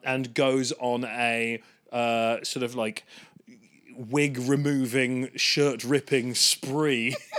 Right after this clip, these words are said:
<laughs> through Mexico, which has just some of the most delightful, like, attacks in it. Um, the logic is apparently not that he's turned into a half monkey because he's got a monkey heart, but that he, the monkey heart is too powerful,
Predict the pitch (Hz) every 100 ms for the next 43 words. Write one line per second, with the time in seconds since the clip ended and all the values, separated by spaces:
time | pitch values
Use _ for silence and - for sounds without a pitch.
0 | 311 330 - - - - - 220 196 175
1 | 165 165 - 151 110 107 - - _ _
2 | _ 143 147 147 - 151 - 139 135 127
3 | - 123 123 131 135 117 110 117 117 -
4 | - - 131 - 117 139 - - - -
5 | _ - 160 175 - - - - - _
6 | - 127 127 123 127 127 135 - _ 123
7 | 127 139 175 151 135 - 139 131 - 139
8 | 135 135 135 151 139 135 - 127 - 131
9 | 123 113 117 120 113 127 113 120 110 120
10 | 110 110 110 202 190 143 131 120 113 -
11 | - _ 127 117 120 113 107 127 123 113
12 | 120 127 131 131 131 123 110 110 - 113
13 | - - 151 165 151 117 107